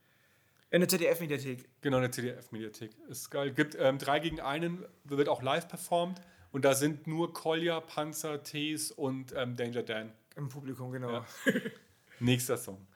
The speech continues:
Speaker 1: Sand in die
Speaker 2: Sand
Speaker 1: Augen, brutaler Song.
Speaker 2: Mein
Speaker 1: Also
Speaker 2: Lieblingssong.
Speaker 1: feministischer Song einfach. Er sagt auch, er ist ein Feminist.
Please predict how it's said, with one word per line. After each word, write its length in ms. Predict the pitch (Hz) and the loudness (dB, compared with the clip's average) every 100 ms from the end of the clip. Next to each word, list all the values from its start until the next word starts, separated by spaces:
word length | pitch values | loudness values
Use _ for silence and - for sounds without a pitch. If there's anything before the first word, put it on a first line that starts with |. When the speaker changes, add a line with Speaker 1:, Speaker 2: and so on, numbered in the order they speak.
| - | -20
Speaker 1:
Sand 380 | - - - 208 | -4 8 10 10
in 100 | 208 | 8
die 60 | 190 | 6
Speaker 2:
Sand 120 | 120 | 6
Speaker 1:
Augen, 420 | 165 202 202 196 | 6 6 2 -4
brutaler 480 | 180 170 156 170 185 | -2 0 4 4 4
Song. 300 | 170 165 185 | 2 2 4
Speaker 2:
Mein 100 | 127 | 6
Speaker 1:
Also 120 | 139 | 6
Speaker 2:
Lieblingssong. 480 | 165 143 135 - 143 | 4 2 -2 -2 0
Speaker 1:
feministischer 540 | 160 165 208 208 190 | 0 2 2 2 0
Song 260 | 180 196 202 | 0 -2 -2
einfach. 440 | 196 196 202 202 | -2 -4 -4 0
Er 180 | 170 180 | 8 8
sagt 180 | 214 214 | 8 4
auch, 80 | 185 | 2
er 40 | 196 | 2
ist 60 | |
ein 40 | 190 | -2
Feminist. 560 | 196 196 214 - - | -2 -2 -2 -6 -10